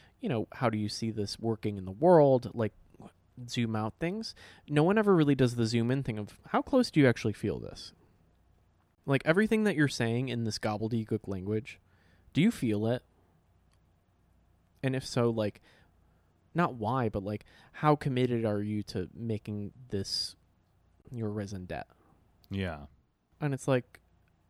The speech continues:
Speaker 1: if someone a-, would have asked me that, I would have been like, "Uh, I actually don't know. I don't know. Like, th-, this is a really great solution for me right now, but I'm, you know, it can change, it can grow. Like, there are ways in and out of this, so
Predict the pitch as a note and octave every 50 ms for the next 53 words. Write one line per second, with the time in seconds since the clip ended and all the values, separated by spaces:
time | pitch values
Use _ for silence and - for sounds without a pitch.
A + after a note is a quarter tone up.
0 | _ _ _ _ _ - C#3 - B3 B3+ G3+ D3+ C#3 - - C#3 C#3 B2+ A#2+ A#2+
1 | A#2+ A2 - - A2+ G#2+ A#2 A2 G#2+ G2+ G2 - G#2+ G#2 G2+ - - _ - B2
2 | A2+ A2+ A2+ G#2+ G#2 C3 D#3+ - - D3 B2+ A#2 F#2 F2 F2 F2 D#2 C#2 F#2+ -
3 | - - G#2+ G2+ F2+ E2+ - A#2 A2+ - - A2 - _ - - F#2+ - _ -
4 | C3 B2+ A#2 - A#2 A2 A2 G#2+ A#2 A2 A2 G#2 A2 G2+ - - - G2+ G#2 C3+
5 | - - - C#3 - B2+ A#2 A2 G#2+ G#2+ G#2 D#2 A#2+ D3 E3 C#3+ B2+ A#2+ A#2+ A#2
6 | A2+ - _ _ - - - - _ - D#3+ C#3 B2 - B2 - - B2+ A#2 -
7 | - F#3 E3 A#2 - G2+ - A2 G2+ G2 - E3 G3+ C#3 F2 F2+ F#2+ G2 - -
8 | G#2+ G#2 G#2 G#2 G2+ F#2+ F#2 F#2+ G2 - - - A2 G#2+ G2+ G2 G#2+ D3+ C4 B3+
9 | C#3+ F#2 - D#2+ B1 G#1 - - - - - G2 F#2 F2+